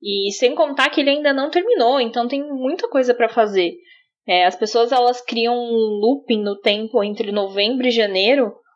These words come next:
onde em dezembro as pessoas só falam de pavê, o show do Roberto Carlos e que não fizeram nada, e, "Meu Deus, o que que eu vou fazer agora? Eu tenho que se planejar de novo, pra não fazer nada de novo."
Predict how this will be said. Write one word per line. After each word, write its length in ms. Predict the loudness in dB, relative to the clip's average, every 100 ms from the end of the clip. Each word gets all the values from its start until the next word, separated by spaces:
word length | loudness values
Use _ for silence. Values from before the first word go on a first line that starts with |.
| -8
onde 240 | -6 -4
em 60 | 0
dezembro 540 | 0 0 -2 -2 0
as 60 | 0
pessoas 400 | -2 0 0 2
só 120 | 0
falam 520 | 2 2 4 2 0
de 160 | -4 -4 0
pavê, 640 | 0 0 0 2 2 0 -4 -8
o 340 | -4 -2 -4
show 240 | -4 -2 2
do 60 |
Roberto 300 | 2 0 -4
Carlos 600 | 0 2 2 2 0 0 -2
e 720 | -2 0 0 -2 -2 -4 -4 -6 -12 -18 -20 _
que 80 | -2
não 120 | 0
fizeram 360 | 0 0 0 0
nada, 560 | 2 2 2 2 2 0
e, 80 |
"Meu 240 | -2 -4 -2
Deus, 380 | 0 2 0 -2
o 40 |
que 100 | -2
que 60 | -2
eu 40 |
vou 100 | -2
fazer 240 | -2 0
agora? 600 | 0 2 2 2 2 0
Eu 40 | -2
tenho 140 | -6
que 80 | -12
se 100 | -8
planejar 380 | -4 -2 0 -2
de 140 | 0
novo, 760 | -2 0 0 2 2 0 -8 -2
pra 200 | 0 2
não 160 | 0
fazer 240 | 0 0 2
nada 280 | 2 2 0
de 120 | -2
novo." 720 | -4 -2 2 2 0 -4